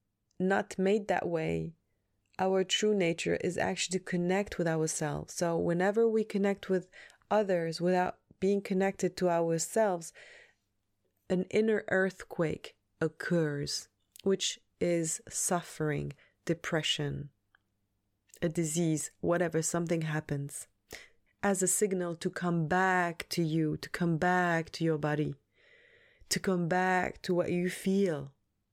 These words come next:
That simple step that we think is not enough. We think that our savior is the other one, but actually our s-, rescuer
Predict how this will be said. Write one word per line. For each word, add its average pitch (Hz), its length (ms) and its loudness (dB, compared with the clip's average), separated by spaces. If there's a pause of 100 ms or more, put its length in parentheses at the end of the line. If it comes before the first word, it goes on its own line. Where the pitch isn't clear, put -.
(1500)
That 185 280 0
simple 175 420 0
step 165 480 -2 (640)
that 175 200 0
we 180 160 0
think 170 500 -2
is 165 360 2 (300)
not 170 320 2
enough. 156 480 -2 (1120)
We 170 220 0
think 160 380 -2
that 151 380 -4 (880)
our 165 300 0
savior 160 520 2
is - 160 0
the 160 140 0
other 160 200 2
one, 147 380 -4
but - 220 -2
actually 92 320 -2
our 175 180 0
s-, 165 220 -2
rescuer 175 640 -2